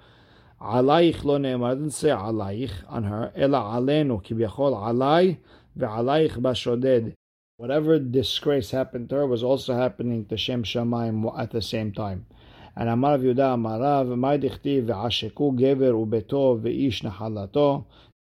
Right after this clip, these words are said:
They'll take advantage of a man in his house, and a man in his inheritance. "Maaseh ba'adam echad shenatan einav beshet rabo."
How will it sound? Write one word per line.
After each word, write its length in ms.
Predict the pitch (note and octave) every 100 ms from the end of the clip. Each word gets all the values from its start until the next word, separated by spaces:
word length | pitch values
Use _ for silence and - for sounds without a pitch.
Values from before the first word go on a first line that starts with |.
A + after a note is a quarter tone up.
| _ _ -
They'll 200 | B2 A2+
take 360 | C3 C#3+ C3+
advantage 540 | B2+ A2+ B2+ C#3 C3+ A#2+
of 140 | A2
a 100 | A2
man 320 | A#2 C3+ B2+
in 100 | A2+
his 180 | G#2 G2
house, 500 | B2 C#3 B2+ A2+ -
and 180 | G#2 G#2+
a 40 |
man 320 | G#2+ B2+ B2 A#2+
in 140 | G#2+
his 160 | G#2 G2+
inheritance. 600 | G2+ C#3+ C#3+ B2+ A#2+ A#2+
"Maaseh 480 | G2+ G2+ - C#3+
ba'adam 440 | B2 A2+ C3+ C3 A#2
echad 340 | - C3 A#2+
shenatan 420 | - A2+ - C#3 A#2+
einav 460 | G#2+ C#3 C3 A#2+
beshet 300 | A#2 A2+ A#2
rabo." 400 | A#2 A2 A2+ G2+